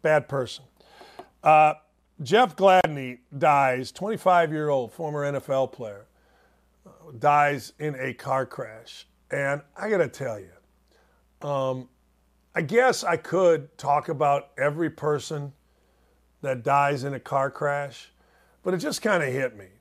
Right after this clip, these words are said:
You know, it just kinda hit me at twenty-five years old, right? Twenty-five years old, you die in a car crash.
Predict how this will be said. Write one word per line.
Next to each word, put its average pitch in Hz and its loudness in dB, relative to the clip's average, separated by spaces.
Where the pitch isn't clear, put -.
You 147 -10
know, 151 0
it 156 -2
just 214 0
kinda 202 -2
hit 151 0
me 151 -4
at 131 -6
twenty-five 170 2
years 151 -2
old, 123 2
right? 127 -6
Twenty-five 190 -4
years 170 0
old, 156 2
you 135 -10
die 151 0
in 151 -4
a 139 -10
car 127 -4
crash. 113 -16